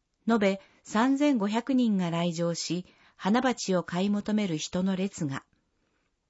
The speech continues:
生き物展示には家族連れも多く見られ、水槽に顔を近づけて亀を見つめる子供の姿も。ハンギングバスケット作りに友人同士で参加した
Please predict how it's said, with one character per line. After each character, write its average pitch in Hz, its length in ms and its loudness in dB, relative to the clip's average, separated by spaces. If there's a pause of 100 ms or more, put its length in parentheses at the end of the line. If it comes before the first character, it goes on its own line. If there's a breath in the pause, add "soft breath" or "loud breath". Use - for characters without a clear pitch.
(160)
生 180 100 -4
き 277 140 2
物 285 240 6
展 285 240 4
示 240 160 0
に 202 140 2
は 160 240 -2
家 160 140 -6
族 226 280 -2
連 240 100 0
れ 240 120 4
も 226 300 4
多 294 80 0
く - 140 -6
見 170 120 0
ら 175 140 -4
れ、 156 180 -4 (400 soft breath)
水 226 300 -4
槽 240 280 0
に 233 140 0
顔 202 320 0
を 262 80 4
近 - 260 -4
づ 247 140 -2
け 214 140 -4
て - 300 -6
亀 269 300 2
を 226 120 0
見 175 100 0
つ - 160 -10
め 175 120 0
る 165 120 -4
子 156 160 -4
供 208 220 2
の 226 140 0
姿 214 440 -4
も。 139 200 -6 (960)
ハ 220 220 2
ン 269 80 4
ギ 269 160 2
ン 269 80 4
グ 262 120 2
バ 254 140 -2
ス - 100 -16
ケ 254 120 0
ッ 254 60 -4
ト 247 160 0
作 240 240 -4
り 208 140 -2
に 160 240 -2 (220 soft breath)
友 240 240 0
人 277 260 2
同 277 220 2
士 208 120 -6
で 185 140 -2
参 160 240 -6
加 160 160 -8
し - 140 -10
た - 240 -6